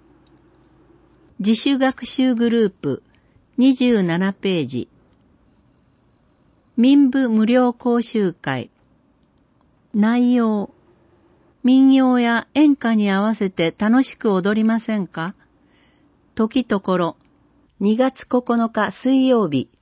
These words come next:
十時三十分から十二時、竹丸ホール。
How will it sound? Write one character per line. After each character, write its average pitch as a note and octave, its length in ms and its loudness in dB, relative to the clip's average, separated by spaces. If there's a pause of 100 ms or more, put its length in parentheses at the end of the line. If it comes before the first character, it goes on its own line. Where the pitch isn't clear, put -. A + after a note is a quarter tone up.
(340)
十 B3+ 280 0
時 G#3 120 0
三 A#3+ 320 0
十 A#3+ 140 -2
分 F#3+ 320 -2
か E3 160 -4
ら D3 160 -2
十 G3+ 260 0
二 G3 160 0
時、 C#3 240 -6 (420)
竹 G#3+ 300 -4
丸 A#3 260 0
ホ F#3 240 -6
ー D3 60 -6
ル。 C3+ 180 -8